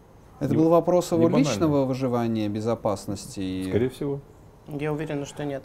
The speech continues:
Speaker 2: Точно так же, как, э, этот вопрос, на мой взгляд, связан с тем, э, э, как он решил вопрос преемничества. Это ключевой вопрос, да? Почему из, э, разного набора преемников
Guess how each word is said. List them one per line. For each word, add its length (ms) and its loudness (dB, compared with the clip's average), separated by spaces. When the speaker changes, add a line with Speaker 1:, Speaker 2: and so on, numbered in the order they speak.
Speaker 2:
Точно 260 4
так 180 4
же, 140 2
как, 240 4
э, 360 6
этот 220 2
вопрос, 360 2
на 60 0
мой 140 2
взгляд, 240 2
связан 400 2
с 120 -10
тем, 340 2
э, 640 2
э, 280 -2
как 180 0
он 140 2
решил 240 -2
вопрос 300 -2
преемничества. 580 -4
Это 100 -16
ключевой 340 -6
вопрос, 340 -10
да? 180 -6
Почему 440 -4
из, 420 -6
э, 260 -2
разного 400 0
набора 340 -4
преемников 600 -6